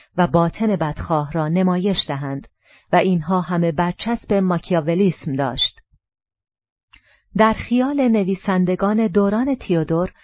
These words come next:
نام ماکیاولی نماد تبهگنی و فساد بیپایان ایتالیای دوره رنسانس بود و چه بسا بر اثر تبلیغات کلیسا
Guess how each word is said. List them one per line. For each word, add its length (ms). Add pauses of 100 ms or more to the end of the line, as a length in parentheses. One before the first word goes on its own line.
(200)
نام 340
ماکیاولی 800 (260)
نماد 360 (320)
تبهگنی 760
و 140
فساد 520
بیپایان 720
ایتالیای 840
دوره 460
رنسانس 760
بود 220 (440)
و 80
چه 180
بسا 440 (280)
بر 240
اثر 440
تبلیغات 640
کلیسا 680